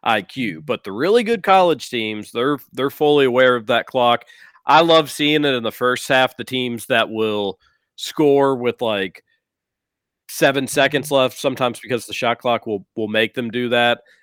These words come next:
and then they'll basically just kill the ball, and the clock will run out while the other team can't even get to it to inbound it. Like, there's little intricacies that are either, and they can either be coach, coaches, they can be coached.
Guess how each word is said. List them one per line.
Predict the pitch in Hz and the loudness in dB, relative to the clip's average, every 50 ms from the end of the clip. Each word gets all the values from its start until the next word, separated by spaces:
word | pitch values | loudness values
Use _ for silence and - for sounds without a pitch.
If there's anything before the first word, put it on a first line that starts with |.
| _ _ - | _ _ 0
and | 131 127 127 | 0 2 4
then | 127 123 120 110 | 2 2 2 0
they'll | 107 117 117 | 0 0 0
basically | 98 120 117 113 110 - 127 - - 120 113 107 | 2 2 2 2 0 -2 -6 -6 -4 -6 -6 -4
just | 101 107 - - | -6 -8 -10 -8
kill | - - 131 117 117 120 | -4 0 0 2 2 0
the | 107 113 | -2 -4
ball, | 98 104 104 107 107 110 117 117 117 123 120 | -2 0 0 2 2 2 0 0 -2 -4 -8
and | 117 104 101 | -8 -8 -8
the | |
clock | 98 - 117 110 110 - | -4 -2 0 0 0 -2
will | - 107 98 101 | -4 -6 -4 -2
run | 104 104 104 | -2 0 0
out | 101 101 104 107 107 92 | 0 0 0 -2 -2 -2
while | 104 98 92 | -2 -4 -2
the | 98 101 | 0 -2
other | 101 98 101 | -2 -2 -4
team | - 110 104 98 92 | -6 -6 -6 -6 -6
can't | - 104 101 101 | -6 -4 -4 -2
even | 101 95 92 87 | -2 -4 -6 -6
get | 80 104 98 - | -6 -8 -8 -8
to | - 110 107 104 | -8 -6 -6 -6
it | 104 - | -6 -8
to | 87 82 98 | -8 -8 -8
inbound | 101 104 104 107 107 107 107 113 | -6 -2 -2 0 -2 -2 -2 -4
it. | 117 - - - - _ | -8 -8 -10 -18 -2 _
Like, | 175 185 165 | 0 2 2
there's | 226 214 175 147 | 0 -2 -2 -4
little | 156 165 185 202 202 214 208 202 185 160 - - - - _ _ _ _ | -2 2 4 6 6 6 4 4 2 0 -6 -10 -20 -20 _ _ _ _
intricacies | - 156 160 160 - 151 131 - 123 107 - - - 113 104 95 90 90 98 - - - _ _ _ _ _ _ _ _ _ _ _ _ _ _ - | 0 0 0 0 -2 -4 -4 -4 -10 -10 -10 -8 -6 -6 -6 -6 -6 -8 -10 -12 -16 -18 _ _ _ _ _ _ _ _ _ _ _ _ _ _ -8
that | 127 135 135 131 131 127 123 - _ _ _ | 0 4 6 6 6 4 2 0 _ _ _
are | 131 131 127 123 123 120 117 113 113 - - | 0 2 2 4 4 4 2 0 -2 -4 -6
either, | 143 143 139 123 127 127 117 110 107 98 - _ _ _ _ _ _ _ _ _ _ _ - | -4 -4 -2 0 0 0 2 0 -2 -4 -8 _ _ _ _ _ _ _ _ _ _ _ 0
and | 180 180 | 2 4
they | 214 247 | 4 4
can | 240 254 220 | 4 2 0
either | 220 202 180 165 | 2 2 2 2
be | 156 147 139 - - _ _ _ | 2 -2 -4 -4 -14 _ _ _
coach, | - 170 151 147 156 160 - - - - - _ _ _ _ _ _ _ _ _ - | 2 4 4 4 2 0 -4 -10 -10 -12 -16 _ _ _ _ _ _ _ _ _ 2
coaches, | 170 160 160 147 - 160 151 139 - - | 4 4 4 2 0 -6 -6 -6 -4 -6
they | 127 | -6
can | 117 135 127 | -4 -4 -4
be | 127 | -4
coached. | - - 143 117 113 139 - - - - | -2 0 2 2 2 0 -4 -10 -14 -16